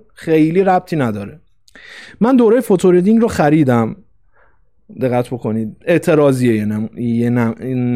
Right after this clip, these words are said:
نموره. من دوره فوتوریدینگ رو خریدم، خیلی هم تمرین کردم، به کلمات دقت بکنید. ایشون اگه اینجا بود من الان باش قشنگ می‌شستم بحث می‌کردم، این دونه دونه این کلمات رو بهش توضیح می‌دادن. یعنی البته ایشون با توضیح بده.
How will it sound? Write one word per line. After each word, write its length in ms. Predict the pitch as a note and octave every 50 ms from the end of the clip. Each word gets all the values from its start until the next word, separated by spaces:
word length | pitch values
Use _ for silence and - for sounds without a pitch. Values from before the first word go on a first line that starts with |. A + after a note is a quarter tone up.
| A#2+ A#2 A#2 B2
نموره. 580 | B2 A#2+ B2+ B2+ B2+ B2 B2+ A#2+ G#2+ G#2 B2+ - _ _ _ _ _ _ _ - - _ _ _ _ - - - _ -
من 280 | C3+ D3 F3 F#3+ G3
دوره 260 | E3+ C#3+ C3+ C3 D#3 D3
فوتوریدینگ 640 | - - B2 - C3+ A#2+ B2 A#2+ B2+ C#3+ C#3 A#2+
رو 80 | A2 G#2
خریدم، 600 | - - G#2+ G#2+ A2 A2+ B2+ D3 D3 D#3+ F3 F3+ - _ _ _ - - _ _ _ _
خیلی 840 | - - - - - D3 C#3+ D3 C#3+ D#3 D#3+ E3+ E3+ F3 F3+ F#3+
هم 260 | F3+ F3 F3 E3+ F3
تمرین 360 | E3+ F3+ E3+ E3 E3 E3+ E3
کردم، 320 | - F3 D#3 D#3 D#3+ D#3 D3
به 60 | C#3
کلمات 540 | - - C3+ A#2+ B2 B2 B2 C3+ D#3+ F3 -
دقت 400 | D3 B2 - C3 B2+ B2+ B2 B2
بکنید. 440 | A2 G#2 - A#2+ G#2+ G#2 G#2 G2+ E2
ایشون 280 | B2+ B2 - D#3 D#3
اگه 160 | C#3 B2 B2
اینجا 240 | A#2+ A#2+ B2 A#2+ B2
بود 260 | B2 A#2+ D3+ F#3+ G#3
من 100 | G#3 G3+
الان 220 | E3 C#3+ D3 F3 E3+
باش 300 | - E3 F3 - - -
قشنگ 320 | _ - - - - D#3
می‌شستم 400 | E3 E3+ - F#3 E3+ - F3+ E3+
بحث 280 | D#3 E3 F#3 F#3+ - A3
می‌کردم، 340 | A3 G#3+ A#3 A3+ A3+ A3+ G#3+
این 180 | A3 G#3 G3+ - C#3+
دونه 240 | C3+ C3+ C#3+ D3 C#3+
دونه 220 | - A#3 F#3+ E3+ F#3
این 80 | G3+
کلمات 440 | G3 - D3+ C3+ C#3 C#3+ - - -
رو 40 | D#3+
بهش 140 | E3 E3 -
توضیح 320 | - B2+ B2 B2+ D3 C#3+
می‌دادن. 340 | A#2+ A2+ A2+ A2 A2 A2 A2+
یعنی 140 | A#2+ C3 D3
البته 340 | D3+ D3+ C3+ C3+ C3 - E3
ایشون 160 | D#3 G3 F3+
با 100 | C#3 A2+
توضیح 320 | - A2 G#2+ G#2+ G#2+ G2+
بده. 200 | G2+ G#2 - -